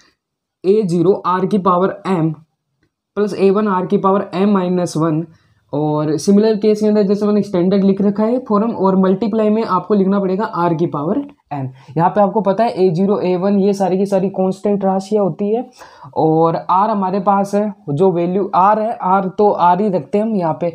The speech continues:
लेकिन यहाँ पे जो अननोन राशि है वो एक तो हमारे पास एम है और एक हमारे पास यहाँ पे एन है। एम और एन है वो दो हैं वो अननोन वैल्यूज है।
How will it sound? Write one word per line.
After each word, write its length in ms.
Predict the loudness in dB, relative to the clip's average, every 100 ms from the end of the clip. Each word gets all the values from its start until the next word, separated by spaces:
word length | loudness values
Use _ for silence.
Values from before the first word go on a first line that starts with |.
| -10 -8 0
लेकिन 160 | 2
यहाँ 180 | 4 2
पे 140 | 2
जो 120 | 0 0
अननोन 540 | 0 2 2 2 2
राशि 320 | 0 -2 0
है 120 | 0 0
वो 160 | 0
एक 260 | 2 0 0
तो 80 | 0
हमारे 180 | 0 -2
पास 280 | -6 -6 -6
एम 240 | -4 -2 -2
है 120 | -4 -8 _ _ _ -20
और 240 | -4 -4 0
एक 220 | 0 0 0
हमारे 260 | -2 -2
पास 300 | -2 -2 -2
यहाँ 200 | -2 -4 -4
पे 80 | -6 -6
एन 220 | -6 -4 -6
है। 140 | -8 -16 -4 0
एम 220 | 2 2
और 140 | 0 0
एन 200 | 0 0
है 60 | 0
वो 140 | 0
दो 300 | 2 2 2
हैं 240 | 0 -2 0
वो 160 | 0
अननोन 500 | 0 2 2 2 2
वैल्यूज 420 | 2 2 0 -4 -4
है। 220 | -8